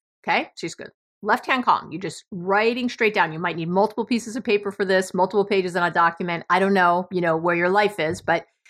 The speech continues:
you're going to list all the people you love. And this can include your animals, your pets, people who have passed. You know, we don't lose our love for people because they've <laughs> passed, or, but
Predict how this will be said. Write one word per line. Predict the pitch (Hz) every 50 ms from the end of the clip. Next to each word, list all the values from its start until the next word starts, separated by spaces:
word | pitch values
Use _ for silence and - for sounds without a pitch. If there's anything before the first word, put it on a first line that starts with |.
| _ _ _ - - - _ _ _
you're | 202 208 220 226 208
going | 185 220 226 220 226 233 240 233
to | - - 226 220 214 208 208 - - _ _ _ _
list | - 202 190 202 233 254 240 196 - - - - - - - -
all | 277 294 311 330 339
the | 339 359
people | 339 311 311 311 294 262
you | 262 262
love. | 240 208 180 - 226 - _ -
And | 214 208 202
this | 214 285 302 - -
can | - 294
include | 285 269 277 - 285 277 240 233
your | 277 277 262 - -
animals, | 294 302 302 294 269 233 202 180 160 -
your | 226 226 220
pets, | - - - 320 269 - - - - - - - - _ _ _ - _ _ _ _ _ _ _
people | - 294 302 - 330 302
who | 240 277 294 285
have | 269 247 247 - -
passed. | - - 294 311 330 339 247 135 - - - - -
You | - 214 240
know, | 247 220 202 208
we | 202 - 226 233
don't | 240 277 311 302 -
lose | 202 208 254 285 -
our | 208 170 160
love | 165 170 202 277 330 -
for | - 190
people | 160 - 190 156 156 - 160 165 170 190 196 -
because | 180 - 214 190 185
they've | 165 156 165 -
<laughs> |
passed, | - - - - 311 233 - - - - - - - - - -
or, | 254 262 233
but | - 285 - - -